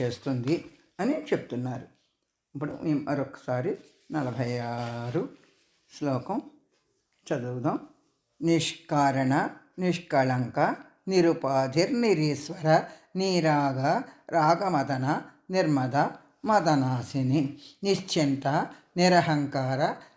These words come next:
నిర్మోహ మోహనాశిని నిర్మమ మమతాహంత్రి నిష్పాప పాపనాశిని."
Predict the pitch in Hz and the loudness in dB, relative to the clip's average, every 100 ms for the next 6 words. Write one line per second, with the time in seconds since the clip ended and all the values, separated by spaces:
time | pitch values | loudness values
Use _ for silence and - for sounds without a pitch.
0 | _ 190 180 160 143 135 - 143 214 - | _ 2 4 4 2 0 0 -2 -2 -6
1 | _ - 175 202 220 170 147 139 135 135 | _ -2 4 4 4 0 2 0 0 0
2 | 135 208 262 - _ 175 202 175 156 139 | 0 0 -4 -14 _ 0 2 2 2 2
3 | 135 180 - - - 196 202 156 147 139 | 2 0 -2 -12 -4 0 2 2 2 2
4 | 131 127 123 117 135 208 - _ _ 208 | 2 0 -4 -6 -6 -6 -8 _ _ -2
5 | 202 - 143 123 - 156 - _ - 240 | -2 -2 -2 -2 -2 -4 -6 _ 6 6
6 | - 127 104 98 117 113 | 6 -6 -6 -10 -10 -12